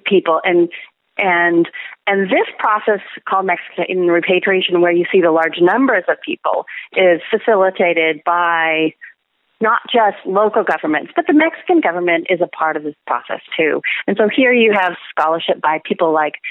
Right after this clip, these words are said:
Francisco Valderrama or George Sanchez that really look at the ways in which the Mexican government is involved. But so in the nineteen thirties, you do have this, an uptick in the numbers of Mexicans deported,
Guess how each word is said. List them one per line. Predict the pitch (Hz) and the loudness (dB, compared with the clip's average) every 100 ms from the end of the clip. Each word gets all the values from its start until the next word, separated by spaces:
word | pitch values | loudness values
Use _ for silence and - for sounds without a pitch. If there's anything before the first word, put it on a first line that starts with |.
| - | -4
Francisco | 170 160 175 - 170 160 151 | -4 -2 -4 0 0 2 0
Valderrama | 139 - 190 214 214 208 165 | -2 -2 0 2 2 2 0
or | |
George | 156 165 160 - | 0 0 0 -4
Sanchez | 180 170 170 151 151 | -4 -4 -2 -4 -4
that | - | -2
really | 185 175 170 | 0 2 4
look | 170 170 175 180 | 4 4 2 0
at | 151 139 - | -2 -4 -4
the | |
ways | 170 180 170 165 | -2 0 0 -2
in | 160 | 0
which | 311 - | 0 -2
the | - | -4
Mexican | 294 - - 254 - | -4 -4 -6 -6 -2
government | 269 277 277 | -2 0 2
is | 285 277 | 0 0
involved. | 277 277 277 285 _ - - - | 2 4 4 2 _ -18 -16 -2
But | 214 - _ - - - - _ _ _ - | -2 -2 _ -20 -20 -20 -20 _ _ _ -4
so | 226 196 185 180 175 - | 2 4 4 4 2 0
in | 202 196 | 2 2
the | 180 175 | 2 0
nineteen | 185 202 214 226 247 208 | 0 2 0 2 2 2
thirties, | 202 185 170 165 - | 2 2 2 0 2
you | 180 | 0
do | 165 202 | 2 0
have | 202 180 | 0 -2
this, | 170 180 180 - _ - _ _ 196 | 0 -2 -2 -16 _ -20 _ _ -4
an | 180 175 | -2 -2
uptick | 160 180 - 285 277 - | -4 -6 -2 -2 0 -4
in | 214 196 | 0 2
the | 185 175 180 _ | 0 0 -6 _
numbers | 190 233 277 311 294 | -2 0 0 0 0
of | 311 | 2
Mexicans | 294 311 - 302 320 302 311 | 4 2 -2 0 2 2 0
deported, | 285 294 294 302 | 0 0 2 0